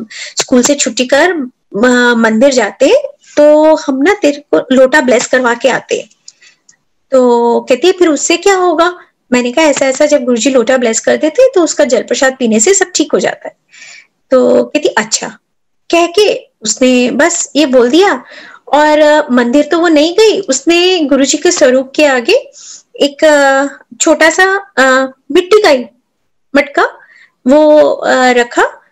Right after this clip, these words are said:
अ, उसके बाद में बोला कि "गुरुजी, आपको तो पता है कि मैं आपके पास नहीं आ सकती, लेकिन आपको तो कोई दिक्कत नहीं है, आप तो मेरे पास आ सकते हो ना।" तो मेरी बहन बोलती है, "आप, उम, इसको bless कर देते हो पानी को, तो अमृत हो जाता है, तो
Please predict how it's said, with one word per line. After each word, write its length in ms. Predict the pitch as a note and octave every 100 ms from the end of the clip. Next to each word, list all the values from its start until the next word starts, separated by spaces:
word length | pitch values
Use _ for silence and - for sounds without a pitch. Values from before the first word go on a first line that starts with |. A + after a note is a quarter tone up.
| _ -
अ, 320 | - C4 B3+ C4+
उसके 260 | C#4+ -
बाद 160 | D4 C#4+
में 160 | D4+
बोला 240 | C4 B3 D#4+
कि 180 | F4 E4
"गुरुजी, 400 | B3 A#3 A#3+ F4
आपको 300 | C#4+ - C#4+
तो 120 | C#4+
पता 260 | B3+ B3+
है 120 | F#4+ G4
कि 80 | D#4+
मैं 180 | C#4 C#4
आपके 280 | C4+ C4 D4+
पास 220 | C#4+ D4+
नहीं 220 | D4+ D4+
आ 100 | C#4+
सकती, 420 | C#4+ D4 - D#4+ E4 - -
लेकिन 240 | - A#3+ C4
आपको 320 | B3 A#3+ -
तो 140 | F4
कोई 180 | D#4+ F4
दिक्कत 360 | D#4 F4+ F4+ F4+
नहीं 180 | E4 E4
है, 100 | D#4+
आप 200 | A#3+ A#3 -
तो 60 |
मेरे 220 | D4+ D#4
पास 240 | D#4+ D#4+ D#4+
आ 120 | D#4
सकते 360 | F4 D4+ - C4
हो 80 |
ना।" 180 | C4 G#4 - - - - -
तो 240 | F4 F4
मेरी 240 | D#4+ D4
बहन 280 | D4+ D#4 D4+
बोलती 320 | D#4+ D#4 F4+
है, 60 | G#4+
"आप, 240 | E4 D4+ - B4+ - _ _ -
उम, 160 | C#4+ C4+
इसको 360 | D4 - - D#4+
bless 280 | C4 B3+ -
कर 200 | D4 C4
देते 240 | D4+ F4+
हो 60 | F#4
पानी 320 | C#4+ B3 C#4+
को, 320 | C#4+ G#4+ D4+ - - _ -
तो 320 | D#4 D4+ D4
अमृत 440 | - C4 C#4 D#4+
हो 80 | E4
जाता 280 | D#4+ E4 F#4
है, 80 | G4
तो 240 | G4 F4+